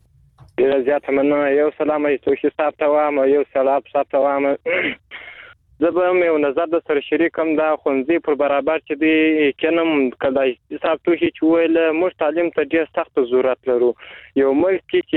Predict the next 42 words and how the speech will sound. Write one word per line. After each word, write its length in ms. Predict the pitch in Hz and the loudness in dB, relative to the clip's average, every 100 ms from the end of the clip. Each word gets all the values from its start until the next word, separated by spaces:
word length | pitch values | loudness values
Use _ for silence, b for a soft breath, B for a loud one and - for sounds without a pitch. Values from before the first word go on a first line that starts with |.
| 147 | -2
یو 80 | 127 139 | -2 -2
تعلیم 320 | 135 165 180 | -2 0 2
وي، 100 | 180 180 | 2 2
هغه 260 | 160 147 | 0 -2
ملک 260 | 170 170 170 - | 0 0 -2 -2
پرمختګ 480 | 139 123 - - 170 - | -2 -4 -6 -6 -4 -2
کولی 220 | 139 127 | 0 0
شي، 140 | - | -2
پر 180 | - 127 123 | -8 -2 0
مخ 160 | 165 - | 0 -2
تللی 240 | 143 127 120 - | -2 0 0 -2
شي. 100 | 117 B B B - | -6 B B B -2
بې 100 | 139 - | -2 0
سواده، 380 | 147 175 185 165 | 0 0 0 -2
زه 180 | 190 185 170 | 0 2 0
د 80 | 151 | -2
خپل 200 | - 180 170 | -2 0 0
ځان 200 | 175 160 | 0 -2
د 60 | 147 | -2
ښوونځي 300 | 151 139 170 165 | 0 2 2 0
بې 80 | 147 - | -2 0
سواده 440 | 160 170 151 160 | 0 0 0 0
یم. 100 | 151 147 | 0 0
زه، 120 | 135 170 143 | 0 0 0
زه 60 | |
اوس 240 | 156 170 165 | 2 2 0
هغه 200 | 156 151 - | 0 -2 -4
په 40 | |
اسلام 320 | 143 147 156 151 143 | -4 -2 0 0 0
د 240 | 139 131 131 | 0 -2 -2
سردار 340 | - 143 156 151 | -2 -2 -2 -2
کم 220 | - 151 | -4 -4
ته 160 | 156 151 | -2 -2
یم 80 | 147 131 b b b | -2 -4 b b b
چې 60 | - | -10
خپل 180 | - 175 | -2 0
نوم 160 | 180 175 151 | 2 2 0
نه 40 | - | -2
سم 140 | 139 127 | -6 -4
سم 160 | 139 135 | -4 -2
ویلی. 320 | 127 127 123 127 | 0 0 -2 -2
بې 100 | 135 | -2